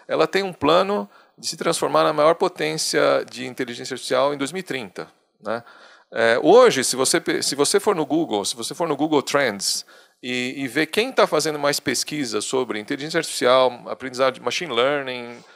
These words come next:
artificial intelligence, essas palavras-chave em inglês, é, o Google Trends mostra quais são os países de onde vem o maior número de buscas, né?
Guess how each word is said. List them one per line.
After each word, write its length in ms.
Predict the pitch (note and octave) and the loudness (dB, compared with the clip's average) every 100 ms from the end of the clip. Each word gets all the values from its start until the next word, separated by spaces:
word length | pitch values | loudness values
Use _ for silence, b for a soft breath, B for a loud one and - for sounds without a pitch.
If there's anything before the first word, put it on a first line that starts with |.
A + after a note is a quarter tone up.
| b - | b -14
artificial 400 | A#2 D#3 - A#2+ | -8 -4 -4 0
intelligence, 340 | C3+ C3 C3 | 0 0 -2
essas 140 | C#3 | -8
palavras-chave 800 | - B2+ B2 A2+ - B2 A2+ G#2 | 0 4 4 4 0 0 0 -4
em 40 | G#2 | -8
inglês, 500 | G#2 C#3+ F#3 - - B B B B | -2 0 0 -4 -8 B B B B
é, 480 | A#2+ A#2+ B2 A#2+ A#2+ D3+ | -2 0 2 2 -2 -4
o 120 | C3 | -4
Google 280 | D3 F#3 E3+ | 2 2 4
Trends 300 | D#3+ F3+ F3 | 2 0 2
mostra 440 | C#3+ E3 - F#2+ | 6 6 4 -2
quais 220 | B2 C#3+ | 2 2
são 100 | F3 | 0
os 100 | E3 | -2
países 540 | - C3+ C#3 D#3 D3+ A#2+ | 2 2 2 -4 -8 -4
de 80 | |
onde 180 | C#3+ D3+ | -4 -4
vem 200 | B2+ C#3+ | -4 -4
o 40 | C#3 | 0
maior 180 | C3 | 0
número 220 | C#3+ C#3+ D3+ | 0 -4 -4
de 120 | D3 | -4
buscas, 600 | D3+ A#2+ - - E2+ - | -4 -4 -4 -8 -8 -8
né? 200 | A2 | -6